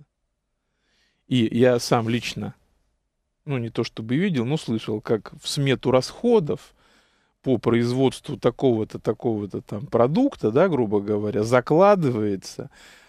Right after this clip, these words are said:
затраты на подавление конкурента, а, судебными органами, б, правоохранительными органами и, ц, кем? Бандитами. И вот на эти вот средства уже, на эти цели уже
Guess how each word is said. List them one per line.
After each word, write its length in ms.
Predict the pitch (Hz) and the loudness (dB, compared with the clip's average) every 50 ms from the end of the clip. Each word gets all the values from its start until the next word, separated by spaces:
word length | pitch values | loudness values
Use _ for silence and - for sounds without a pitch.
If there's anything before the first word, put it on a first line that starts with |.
| _ - | _ -4
затраты 760 | 131 131 120 120 - 170 160 180 190 190 - - - 113 107 | 2 2 2 4 4 6 6 8 6 6 2 0 -6 -4 -2
на 400 | 113 113 123 110 104 101 98 - - | 0 0 2 2 2 0 -2 -4 -2
подавление 640 | - 113 113 127 127 135 143 143 135 117 110 110 104 | -2 0 2 2 2 2 2 2 0 0 0 -2 -6
конкурента, 720 | - 117 110 110 - - 120 117 113 107 107 101 - 117 - - | -4 -4 -6 -4 -2 -2 0 0 0 0 -2 -4 -4 -4 0 2
а, 240 | 127 123 113 104 131 | 2 2 2 0 -4
судебными 720 | - - - 165 135 117 120 117 113 120 127 131 139 139 139 | -6 -4 -4 -2 -2 0 0 0 0 0 -2 -4 -2 -2 -2
органами, 720 | 143 143 143 139 135 127 135 131 131 127 123 117 117 113 | 0 0 0 0 0 -2 -4 -6 -6 -6 -8 -8 -10 -10
б, 460 | 113 113 127 127 113 110 98 - 139 - | -6 -2 0 0 0 0 -2 -8 -8 -4
правоохранительными 960 | - 117 120 117 117 - 135 127 120 113 113 113 - 123 127 131 135 139 143 | 0 0 0 0 0 0 -2 -2 -2 -4 -6 -8 -6 -6 -6 -6 -6 -6 -4
органами 760 | 143 147 143 143 143 131 135 135 139 135 131 127 127 113 - - - - - - - | -2 -2 0 0 -2 -2 -4 -4 -4 -4 -6 -6 -8 -8 -10 -14 -20 -20 -20 -12 -6
и, 120 | - 185 | -6 -4
ц, 340 | 170 - - - 120 110 104 | -4 -4 -2 0 0 0 -2
кем? 420 | - - - - 113 104 104 98 - _ - | -4 -4 -2 -2 -2 -2 -2 -8 -14 _ -2
Бандитами. 840 | 147 170 202 190 151 139 113 107 - - - - - - - 147 - _ _ _ _ _ _ _ _ _ | 0 0 2 2 0 -2 -2 -4 -4 -4 -8 -8 -8 -10 -12 -14 -16 _ _ _ _ _ _ _ _ _
И 100 | - 123 | -2 0
вот 200 | 123 139 147 - | 2 2 2 2
на 160 | 151 151 151 147 | 2 2 4 4
эти 220 | 139 123 - - | 2 2 0 0
вот 180 | 123 123 120 - | 0 0 -2 -2
средства 600 | - 131 123 127 - - - 147 156 180 202 202 | -4 -6 -6 -6 -8 -8 -4 0 2 4 4 4
уже, 500 | 165 131 120 123 - 113 107 110 113 107 | 2 2 0 -2 -2 -2 -2 0 -2 -2
на 160 | 107 117 123 | 0 0 0
эти 160 | 117 107 - | 0 0 -2
цели 540 | 113 - - - 117 107 104 101 98 98 - _ - | -8 -10 -6 -6 -6 -4 -4 -6 -8 -10 -12 _ -16
уже 400 | - 110 110 113 113 107 98 - | -14 -10 -6 -2 0 0 0 -2